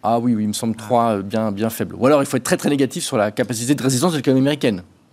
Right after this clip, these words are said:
Speaker 1: Certains le sont. On dit, « Non, non, vous vous rendez pas compte, la Fed
Speaker 2: Il y aura
Speaker 1: va
Speaker 2: une
Speaker 1: faire
Speaker 2: récession
Speaker 1: une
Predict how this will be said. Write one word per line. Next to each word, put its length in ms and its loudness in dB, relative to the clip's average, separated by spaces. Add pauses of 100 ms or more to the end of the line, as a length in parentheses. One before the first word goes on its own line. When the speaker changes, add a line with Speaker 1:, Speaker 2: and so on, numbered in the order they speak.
(200)
Speaker 1:
Certains 280 -2
le 80 -2
sont. 160 -4
On 60 0
dit, « 120 -6
Non, 60 -2
non, 300 -2
vous 80 -12
vous 40 -12
rendez 180 -4
pas 120 -6
compte, 260 -6
la 80 -2
Fed 140 -2
Speaker 2:
Il 20 4
y 20 4
aura 100 2
Speaker 1:
va 20 -2
Speaker 2:
une 60 -2
Speaker 1:
faire 80 0
Speaker 2:
récession 360 -4
Speaker 1:
une 60 4